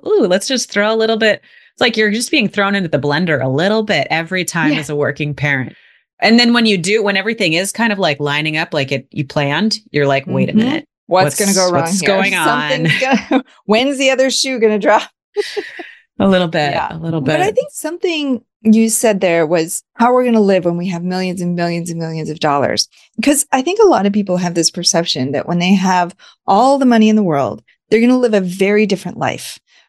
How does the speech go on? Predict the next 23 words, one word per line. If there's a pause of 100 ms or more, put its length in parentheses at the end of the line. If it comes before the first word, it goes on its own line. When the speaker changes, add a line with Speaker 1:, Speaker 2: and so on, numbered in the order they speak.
Speaker 2:
from
the
life
that
they're
living
right
now. (280)
And
I
think
the
key
to
lifestyle
design
is (360)
how
can
you
live
that
life